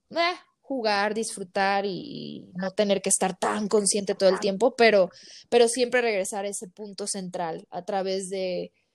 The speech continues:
de una lectura, a través de, de, de escuchar, de utilizar lo que la vida te dio, que son esos cinco, seis, siete, ocho, doscientas mil sentidos, porque, ah, no sé si has leído que luego salen como, eh,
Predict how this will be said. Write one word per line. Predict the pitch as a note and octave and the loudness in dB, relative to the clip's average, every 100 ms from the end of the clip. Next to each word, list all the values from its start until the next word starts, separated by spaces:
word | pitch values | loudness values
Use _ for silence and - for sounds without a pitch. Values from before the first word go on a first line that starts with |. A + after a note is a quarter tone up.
| _ _ _ | _ _ _
de | G#3 | -4
una | G#3 G#3 | -2 0
lectura, | F#3 F3+ - D4+ C#4 | -2 -4 -4 -2 0
a | A3 | -2
través | F#3+ F#3 F#3 F3+ F3 | -2 -2 -2 -4 -4
de, | F3+ F3 E3+ E3+ - | -2 0 0 -2 -2
de, | A3+ A3+ A3+ | 2 2 2
de | - | 2
escuchar, | A#3+ - B3+ - F4 A#3+ | 2 0 -4 2 4 4
de | A#3+ | 2
utilizar | C#4+ B3+ - D4 D#4+ - | 2 0 4 4 4 0
lo | C#4 D#4 | -4 -2
que | - B3 | 2 4
la | G#3+ | 4
vida | A#3 G4 A#4 | 2 -2 -2
te | G#3+ | -2
dio, | G#3+ D#4 - | -2 -4 -4
que | A3 | -4
son | A#3+ C4 | -6 -6
esos | C#4 C#4 - - _ _ _ | -6 -4 -6 -8 _ _ _
cinco, | - D4 C#4+ C4+ C4 | -2 0 -2 0 -2
seis, | C4 C4+ C4+ | 2 0 2
siete, | D4 C#4+ C#4+ A3+ | 0 -2 0 0
ocho, | A#3+ C4 A#3 | 0 0 0
doscientas | G#3+ A3+ A#3+ A3 A3+ | 0 -2 -2 -2 -2
mil | A#3+ A#3+ | -4 -4
sentidos, | C4 B3+ A#3+ B3 | -4 0 0 0
porque, | A3 - F#3+ F3 - | -6 -4 -4 -4 -6
ah, | - - - A3+ | -14 -14 -8 -4
no | A#3 | -2
sé | C4+ | 0
si | B3 | 2
has | A#3+ | 2
leído | A#3+ A#3+ A#3 | 2 2 0
que | A3+ | 0
luego | G#3+ G3 A3+ | -2 -2 -2
salen | A3+ G#3+ G#3+ | -4 -6 -6
como, | G#3+ F3+ E3+ - _ - - _ _ | -8 -6 -6 -8 _ -20 -20 _ _
eh, | - G#3+ G3+ G3 G3 F#3 | 2 4 4 2 0 -4